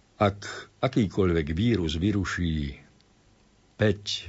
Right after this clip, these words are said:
vašich zmyslov, nech si uvedomia, ozaj to nie je nič, kým na duši nezruší ani kúštik zo svedomia.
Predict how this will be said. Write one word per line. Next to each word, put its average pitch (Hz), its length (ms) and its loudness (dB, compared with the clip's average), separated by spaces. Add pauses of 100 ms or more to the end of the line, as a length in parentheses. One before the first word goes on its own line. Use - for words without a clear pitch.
vašich 82 400 2
zmyslov, 76 640 0 (880)
nech 104 160 4
si - 80 0
uvedomia, 101 720 2 (800)
ozaj 107 480 2
to 101 160 4
nie 98 320 4
je 110 240 -2
nič, 95 640 -2 (880)
kým 87 320 2
na 92 80 4
duši 87 480 -2
nezruší 87 720 0
ani 85 160 0
kúštik 90 560 -2
zo 85 160 0
svedomia. 73 720 -6